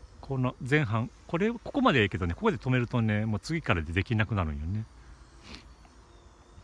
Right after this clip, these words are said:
なぜか。あーっと、やっぱし、後半、もう半分で止め出すとね、もうできなくなるんよね。はい、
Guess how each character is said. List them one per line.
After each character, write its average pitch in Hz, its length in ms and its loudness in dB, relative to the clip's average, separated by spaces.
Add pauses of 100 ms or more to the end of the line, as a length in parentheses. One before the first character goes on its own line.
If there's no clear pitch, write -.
な 95 100 -2
ぜ 73 200 -8
か。 - 160 -16 (3000)
あ 90 360 0
ー 85 40 -4
っ - 20 -20 (320)
と、 98 80 -4
や 85 60 -2
っ - 40 -4
ぱ 85 120 -6
し、 78 380 -8 (280)
後 87 200 -4
半、 87 400 -4
も 98 140 -4
う - 20 -8
半 113 300 2
分 113 120 2
で 104 80 0
止 117 100 -2
め 113 120 4
出 110 120 2
す - 80 -8
と 85 140 -6
ね、 78 140 -4
も 80 240 -4
う 87 80 -10 (140)
で 87 100 -4
き - 120 -6
な 82 120 -2
く - 80 -8
な 85 120 -2
る 73 100 -6
ん 69 40 -8
よ 73 80 -10
ね。 104 240 -4 (840)
は 98 120 -4
い、 - 60 -6